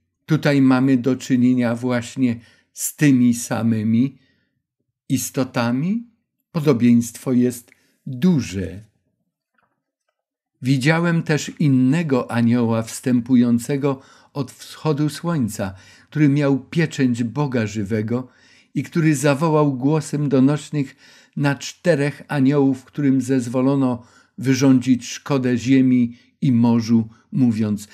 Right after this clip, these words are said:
„Nie wyrządźcie szkody ani ziemi, ani morzu, ani drzewom, dopóki nie opatrzymy pieczęcią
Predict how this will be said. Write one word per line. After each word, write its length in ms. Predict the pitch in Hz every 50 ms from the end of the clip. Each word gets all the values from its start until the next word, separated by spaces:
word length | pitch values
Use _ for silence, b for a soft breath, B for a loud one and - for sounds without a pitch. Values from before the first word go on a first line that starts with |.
| B B B B B
„Nie 260 | 165 170 202 214 202
wyrządźcie 760 | 165 190 165 131 143 135 117 107 101 - - - - 117 104
szkody 560 | 107 - - - 123 113 104 107 110 104 95 95 b b b b b b b
ani 360 | 139 139 160 185 202 214 196
ziemi, 500 | 151 151 160 151 151 151 165 196 233 -
ani 300 | - 175 180 190 196 196
morzu, 500 | 185 156 127 117 104 98 123 131 135 131 B B B B B
ani 280 | 143 151 180 185 170
drzewom, 760 | 151 143 139 151 214 190 135 110 107 101 98 98 101 98 - _ _ _ _ _ _ _ _ _ -
dopóki 680 | 139 123 147 143 147 - - 208 208 202 208 - 208 196
nie 240 | 175 160 156 156 -
opatrzymy 800 | - 127 113 - 123 120 117 - - - 175 180 180 180 180
pieczęcią 760 | 170 - 165 127 104 - 147 147 151 139 - 156 151 139 143